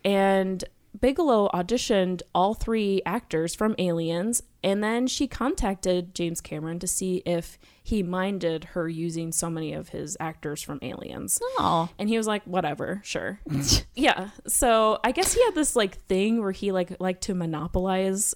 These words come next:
Speaker 1: characters. Like, he was like, or, like, not characters, but, like, actors.
Speaker 2: Yeah.
Speaker 1: So I think it was kinda like she felt like she had to ask his permission, which I thought was really weird.
Speaker 2: That's strange.
Speaker 1: Yeah.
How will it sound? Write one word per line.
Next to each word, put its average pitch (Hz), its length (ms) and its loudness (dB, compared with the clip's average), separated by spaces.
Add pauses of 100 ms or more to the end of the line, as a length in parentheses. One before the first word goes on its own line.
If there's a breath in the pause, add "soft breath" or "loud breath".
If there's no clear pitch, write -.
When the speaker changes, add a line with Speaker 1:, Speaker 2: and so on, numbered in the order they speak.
Speaker 1:
characters. 220 720 0
Like, 170 180 -2
he 180 180 -4
was 170 180 -2
like, 165 460 -6
or, 202 120 2
like, 180 240 -2
not 165 200 -4
characters, 170 480 -2
but, - 100 -8
like, 160 140 -6
actors. 208 680 -4
Speaker 2:
Yeah. 214 460 4 (240 loud breath)
Speaker 1:
So - 240 2
I 247 100 4
think 262 260 0
it 269 120 2
was 226 240 2
kinda 214 300 -2
like 185 220 4
she - 160 0
felt 220 160 0
like 214 80 -2
she - 120 -2
had 208 80 -2
to - 80 -4
ask 170 260 -2
his 190 140 -4
permission, 165 600 -4
which 320 140 -2
I 320 100 0
thought 311 200 -2
was 302 200 -2
really 247 540 -4
weird. 254 680 -2
Speaker 2:
That's 466 280 0
strange. 196 1300 -4
Speaker 1:
Yeah. 196 420 -4